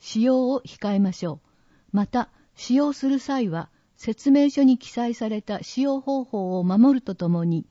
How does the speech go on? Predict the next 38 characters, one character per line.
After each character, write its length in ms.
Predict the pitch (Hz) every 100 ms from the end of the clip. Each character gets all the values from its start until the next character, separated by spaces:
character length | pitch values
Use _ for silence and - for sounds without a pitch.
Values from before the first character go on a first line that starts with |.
| _ _ _ _ _ -
ピ 240 | 285 294
ー 40 | 294
エ 40 |
ス 160 | - 285
イ 140 | 277
ー 20 |
マ 240 | 254 262 226
ー 40 |
ク 160 | - 175
が 200 | 190 - _ -
表 180 | 262 262
示 140 | 262
さ 120 | 262 240
れ 120 | 240
て 160 | 240
い 100 | 233
る 120 | 220 -
か、 240 | 170 - _ _ _
し 200 | - -
っ 60 | _
か 140 | 269
り 160 | 247 180
確 260 | - 185 208
認 180 | 196 190
し 160 | -
ま 140 | 175 160
し 120 | 170
ょ 160 | 160 - _ _ _ _ _ _
う。 20 | _
ピ 220 | 269 285
ー 40 | 285
エ 40 |
ス 160 | - 262
イ 260 | 269 269
ー 40 | 247
マ 200 | 247 226
ー 40 |
ク、 260 | - 165